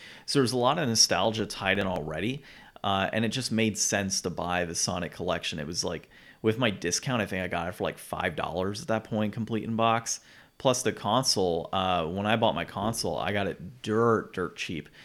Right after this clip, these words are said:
So little history behind that. Um, you know, we would have trade-ins come in, and this guy came in and his console just wasn't working. It just wouldn't turn on. Nothing was happening.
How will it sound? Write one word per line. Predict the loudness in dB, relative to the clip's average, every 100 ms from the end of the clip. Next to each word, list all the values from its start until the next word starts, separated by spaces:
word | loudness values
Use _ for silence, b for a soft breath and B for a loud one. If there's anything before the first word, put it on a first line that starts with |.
| B B
So | 2 4 4 0 B B B B B _ -4
little | 2 6 4
history | 2 -2 0 0
behind | 0 -2 -4 0
that. | 2 2 0 -6 B B B -6
Um, | 0 2 0 -2 -8 -4
you | -2
know, | 0
we | 0
would | 0
have | -4 -6
trade-ins | -2 0 0 -2 -4
come | -6 -4
in, | -6 -6 -6
and | -2
this | -2 0
guy | 2 2
came | 2 -2 -2
in | 0 0
and | -2
his | -6
console | -6 -4 -4 -4 -8 -8
just | -14 -10
wasn't | -6 -6 -6 -8
working. | -8 -8 -12 -14 -16 -12
It |
just | -10 -8
wouldn't | -2 -2 -2
turn | -4 -6 0
on. | 2 2 0
Nothing | -4 -4
was | -4
happening. | -2 -2 -2 -4 -4